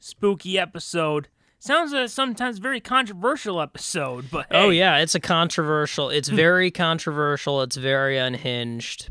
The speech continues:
Speaker 2: but we got there. We made it to the end. We saw the other side.
Speaker 1: Yes. So, guys, there you go. Whether you're trying to be a vampire, trying to be a clown and get birth control,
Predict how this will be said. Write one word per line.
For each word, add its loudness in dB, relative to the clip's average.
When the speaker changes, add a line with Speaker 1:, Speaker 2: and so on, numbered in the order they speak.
Speaker 2:
but -2
we -4
got -2
there. -6
We -4
made 2
it -4
to -6
the -4
end. -2
We -6
saw -2
the -4
other -4
side. -4
Speaker 1:
Yes. -8
So, -4
guys, -4
there 2
you 2
go. 2
Whether 2
you're 0
trying 0
to -6
be -6
a -4
vampire, -4
trying 0
to -4
be 0
a -2
clown -2
and -4
get -6
birth -2
control, -6